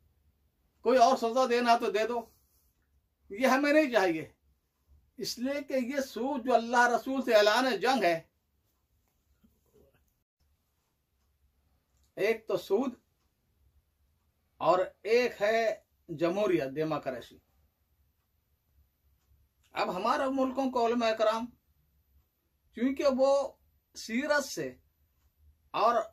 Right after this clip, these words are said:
खुलफा राशिदीन से सीखने के बजाय अपने बुजुर्गों से सीखते हैं,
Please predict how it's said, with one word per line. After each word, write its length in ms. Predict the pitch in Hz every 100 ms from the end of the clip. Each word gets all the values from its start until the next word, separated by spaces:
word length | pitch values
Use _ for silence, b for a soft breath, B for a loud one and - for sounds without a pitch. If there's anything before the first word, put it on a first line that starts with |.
| _ _ _ -
खुलफा 360 | 180 170 190 214
राशिदीन 560 | 190 185 - 240 247
से 160 | 233 214
सीखने 420 | - 190 202 233
के 100 | 220
बजाय 380 | 185 190 196 202
अपने 300 | 180 247 247
बुजुर्गों 420 | 196 196 214 247
से 160 | 240 175
सीखते 320 | 139 - 117
हैं, 180 | 113